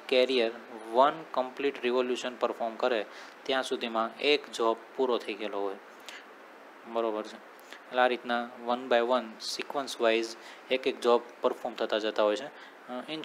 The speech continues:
short, એક જગ્યા પર એક ઓપરેશન થતું હોય, બીજા પર બીજું, ત્રીજા પર ત્રીજું, ચોથા પર ચોથું, પાંચમા પર પાંચમું, છઠ્ઠા પર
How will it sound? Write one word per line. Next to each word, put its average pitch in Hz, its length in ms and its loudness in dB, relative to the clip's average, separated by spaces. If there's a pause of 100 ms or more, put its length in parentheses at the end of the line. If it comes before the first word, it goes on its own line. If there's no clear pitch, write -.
short, 117 240 0
એક 135 180 -2
જગ્યા 123 260 2
પર 123 120 4
એક 127 120 2
ઓપરેશન 117 360 0
થતું 110 280 -4
હોય, 110 100 2
બીજા 113 240 4
પર 110 140 0
બીજું, 107 280 -2
ત્રીજા 117 240 0
પર 117 160 -4
ત્રીજું, 127 300 -4
ચોથા 117 300 -4
પર 117 180 -2
ચોથું, 123 380 -6 (480)
પાંચમા 120 320 0
પર 107 140 2
પાંચમું, 120 380 -4
છઠ્ઠા 113 260 -6
પર 151 180 -6